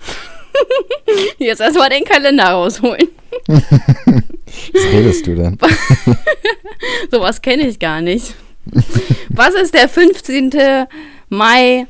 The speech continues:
Speaker 1: zweitausendneunzehn für ein Wochentag?
Speaker 2: Mittwoch.
Speaker 1: <laughs> Boah, krass. Also jetzt, was ist der vierzehnte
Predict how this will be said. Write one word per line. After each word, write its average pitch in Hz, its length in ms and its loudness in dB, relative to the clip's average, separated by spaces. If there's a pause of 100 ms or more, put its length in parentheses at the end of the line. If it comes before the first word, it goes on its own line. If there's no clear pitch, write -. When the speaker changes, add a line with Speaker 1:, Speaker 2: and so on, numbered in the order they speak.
(120)
Speaker 1:
zweitausendneunzehn 233 1000 0
für 247 240 2
ein 214 160 4
Wochentag? 214 920 0 (600)
Speaker 2:
Mittwoch. 101 600 2 (300)
Speaker 1:
<laughs> - 320 -8
Boah, 156 300 -8
krass. 165 320 -10 (380)
Also 214 280 -4
jetzt, 226 220 -4
was 269 160 2
ist 359 140 -4
der 277 100 2
vierzehnte 277 800 0